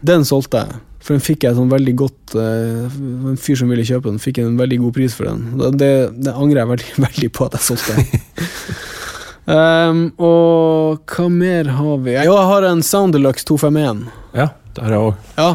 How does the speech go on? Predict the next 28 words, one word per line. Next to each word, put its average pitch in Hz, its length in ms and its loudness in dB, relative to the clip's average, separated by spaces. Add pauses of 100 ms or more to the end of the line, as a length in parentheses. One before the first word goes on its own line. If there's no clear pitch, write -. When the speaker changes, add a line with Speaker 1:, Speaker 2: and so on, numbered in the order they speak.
(140)
Speaker 1:
den 190 180 4
er 147 80 2
fin. 135 240 2
Speaker 2:
Den 104 160 0
er 117 80 2
fin. 87 140 -2 (680)
Speaker 1:
Også 170 320 0
brukt 156 240 2
mye 156 280 4
på, 143 220 0 (260)
eh, 123 340 2
kvinnevokal. 139 800 0 (360)
Og - 140 -6
ellers 175 200 4
blir 160 120 4
det 156 120 6
mye 160 160 4
sånn, 143 400 2
ja, 165 140 4 (100)
Royer, 135 720 2 (260)
eh, 120 560 2
A 135 200 2 (120)
E 139 120 2
A, 117 680 0
og 135 240 2
mye 139 240 4
sånn, 127 240 -2
ja, 120 280 0